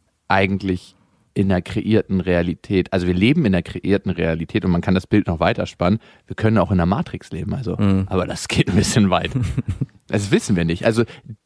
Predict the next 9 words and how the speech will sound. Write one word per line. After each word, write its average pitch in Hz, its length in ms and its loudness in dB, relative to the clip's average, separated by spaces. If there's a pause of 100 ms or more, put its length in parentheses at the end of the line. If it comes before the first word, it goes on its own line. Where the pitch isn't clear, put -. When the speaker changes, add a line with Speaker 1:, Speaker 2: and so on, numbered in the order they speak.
(340)
Speaker 1:
die 127 140 0
Art 143 240 0
und 160 120 0
Weise, 139 360 2
wie 107 160 -2
wir 123 200 2
auf 117 80 -4
die 98 180 -6
Welt 123 340 2